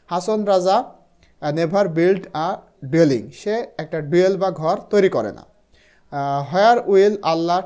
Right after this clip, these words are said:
take him, আল্লাহ তাকে কোথায় নিবে সে প্রশ্ন করতেছে। Where will he finds rest, সে কোথায় শান্তিতে থাকবে। This uncertainty, আহ, brings him to tears, এই যে অনিশ্চিত মানে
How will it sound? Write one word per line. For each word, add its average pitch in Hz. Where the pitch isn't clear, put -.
take 180
him, 120
আল্লাহ 185
তাকে 214
কোথায় 196
নিবে 117
সে -
প্রশ্ন 208
করতেছে। 110
Where 170
will 196
he 196
finds 160
rest, 156
সে 247
কোথায় 214
শান্তিতে 175
থাকবে। 123
This 233
uncertainty, 202
আহ, 143
brings 202
him 180
to 202
tears, 127
এই 240
যে 240
অনিশ্চিত 202
মানে 165